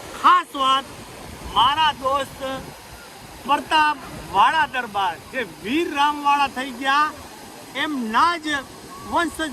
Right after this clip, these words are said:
કહી તો કહેવાય, એ જ વાળા દરબાર હતા ને આ પણ વાળા દરબાર છે. એમને મને જણાવ્યું કે ઉનાળાના સમયમાં ઈ લોકો અહીંયા આવેલા એક બહુ મોટા તારુને જે સો ફૂટ સુધી નીચે જાય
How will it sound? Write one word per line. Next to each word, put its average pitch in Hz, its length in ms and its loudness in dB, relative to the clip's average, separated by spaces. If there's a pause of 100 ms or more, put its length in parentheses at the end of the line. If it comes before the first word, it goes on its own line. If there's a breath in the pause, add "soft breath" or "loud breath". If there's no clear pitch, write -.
(100)
કહી 269 160 -6
તો 254 180 -4
કહેવાય, 240 400 0 (160)
એ 294 180 -4
જ 277 40 -12 (220)
વાળા 269 240 4
દરબાર 277 400 0
હતા 269 160 -4
ને - 140 -4
આ 247 140 2
પણ 269 300 -4
વાળા 220 260 4
દરબાર 226 420 2
છે. 175 360 -10 (680)
એમને 320 400 0
મને 311 380 0
જણાવ્યું 285 720 0
કે 311 100 0
ઉનાળાના 302 1000 0
સમયમાં 294 800 -2
ઈ 285 180 -8
લોકો 277 360 -4
અહીંયા 285 260 0
આવેલા 262 560 2
એક 269 240 -4 (160)
બહુ 269 140 -4
મોટા 240 480 -2
તારુને 269 720 0
જે 320 300 -4 (600)
સો 349 220 8
ફૂટ 339 280 -2
સુધી 330 380 -2
નીચે 302 380 0
જાય 208 160 -2